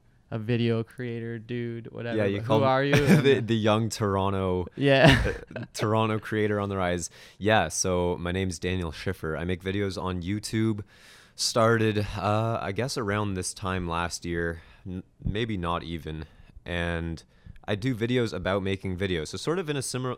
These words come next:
Speaker 2: similar realm as you,
Speaker 1: Yeah.
Speaker 2: right, with the video editing. But I do a lot of, uh,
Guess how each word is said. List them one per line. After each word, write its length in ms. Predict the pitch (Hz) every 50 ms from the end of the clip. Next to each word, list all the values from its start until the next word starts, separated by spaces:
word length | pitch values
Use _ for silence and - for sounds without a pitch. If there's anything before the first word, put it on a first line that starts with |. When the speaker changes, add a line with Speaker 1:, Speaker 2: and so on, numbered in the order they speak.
| - -
Speaker 2:
similar 460 | - - - 185 170 156 135 127 110
realm 340 | 95 98 104 107 107 104 95
as 160 | 90 80 78
you, 240 | 85 90 90 80 -
Speaker 1:
Yeah. 120 | 123 120 82
Speaker 2:
right, 200 | 85 90 95 -
with 180 | - 85 - -
the 280 | 90 85 85 82 78 73 -
video 300 | - 92 87 90 87 85 -
editing. 420 | - 80 82 82 78 82 80 80 82
But 140 | 82 85 90
I 100 | 92 92
do 240 | 92 104 104 104
a 20 | 98
lot 220 | 92 90 90 90
of, 240 | 87 87 82 - - _ - - - - - - - - _ -
uh, 320 | - 85 78 78 76 76